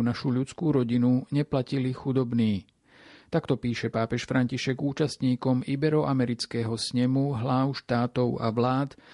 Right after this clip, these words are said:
pričom poukazuje na krízové situácie vyvolané pandémiou,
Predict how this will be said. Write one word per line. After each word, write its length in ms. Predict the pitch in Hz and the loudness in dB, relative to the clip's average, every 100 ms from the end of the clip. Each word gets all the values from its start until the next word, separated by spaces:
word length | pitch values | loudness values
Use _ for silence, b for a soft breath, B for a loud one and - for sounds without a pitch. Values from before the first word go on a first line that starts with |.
| B B | B B
pričom 400 | - 139 135 123 | -4 -2 2 2
poukazuje 560 | 135 139 135 127 127 123 123 | 2 0 0 -2 0 2 2
na 80 | 120 | 0
krízové 560 | - 123 117 117 117 | 0 0 2 2 0
situácie 800 | - 127 147 127 127 - 151 131 | -2 -2 0 2 0 0 -2 0
vyvolané 480 | 120 117 113 113 110 | 0 0 0 0 -2
pandémiou, 960 | - 123 131 135 123 123 123 123 131 | -2 0 2 2 4 4 4 4 0